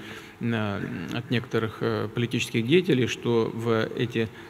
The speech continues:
э, зоны, откуда ушли войска, туда должна быть заведена Украинская национальная гвардия и полиция.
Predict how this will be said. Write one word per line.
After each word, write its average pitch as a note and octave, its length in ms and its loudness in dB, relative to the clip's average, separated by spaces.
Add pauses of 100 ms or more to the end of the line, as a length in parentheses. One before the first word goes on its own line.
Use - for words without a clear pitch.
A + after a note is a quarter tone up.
(120)
э, A2+ 240 0
зоны, A#2 340 6
откуда A2+ 360 0
ушли A#2 300 0
войска, A2+ 520 4
туда B2+ 260 4
должна B2 320 4
быть A2+ 200 2
заведена A#2+ 640 4
Украинская B2 520 2
национальная C#3 580 8
гвардия C#3 560 8 (280)
и D#3 60 4
полиция. A#2 600 4